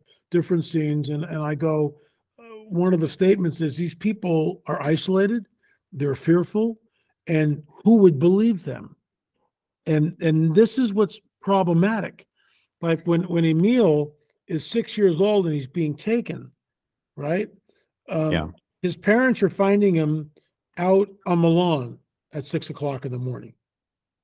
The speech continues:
Speaker 1: And so they, they put locks on the doors and the windows. This is all on film. And the next morning, Emil's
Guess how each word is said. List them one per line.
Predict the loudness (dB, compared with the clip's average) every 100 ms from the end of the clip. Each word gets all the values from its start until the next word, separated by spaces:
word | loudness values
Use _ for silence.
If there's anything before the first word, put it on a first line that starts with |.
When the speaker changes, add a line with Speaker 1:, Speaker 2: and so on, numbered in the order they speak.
| -6
Speaker 1:
And | -6
so | 0 2
they, | 4 2 2
they | 0 0
put | 0 -4 0
locks | 4 4 2 -2
on | 0
the | 0
doors | 2 4 6 2 -2 _
and | -6
the | -4
windows. | -4 -4 -8 -14 _ -20 _ _ _ _ _
This | -14 -10
is | -2
all | 0 0
on | -2
film. | -6 -10 -10 -12 _ _ _ _ _ _ _
And | 0 2 0 -4
the | -2
next | 0 0 0
morning, | 0 2 2 2
Emil's | 2 2 2 0 -2 -8